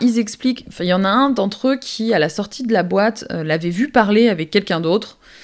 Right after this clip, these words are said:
Euh, donc, euh, les recherches commencent à s'axer là-dessus. Et en fait, ça aurait pas été un Américain, clairement.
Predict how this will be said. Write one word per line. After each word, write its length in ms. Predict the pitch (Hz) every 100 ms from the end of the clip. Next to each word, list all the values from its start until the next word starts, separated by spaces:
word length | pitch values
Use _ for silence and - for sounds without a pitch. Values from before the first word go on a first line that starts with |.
| - - _ _ 165
Euh, 720 | 160 156 151 147 147 143 139
donc, 280 | 151 175 196
euh, 140 | 151
les 140 | 147 139
recherches 380 | 156 - 233
commencent 340 | - 196 214 202
à 80 | 151
s'axer 340 | 165 165 247
là-dessus. 640 | 202 135 - 190 262 302 -
Et 120 | 240
en 80 | 190
fait, 360 | - 262 - - -
ça 160 | -
aurait 140 | 175 170
pas 180 | 277 311
été 200 | - 262
un 100 | 196
Américain, 540 | 156 233 180 156 240 - _
clairement. 500 | - 180 175 262 -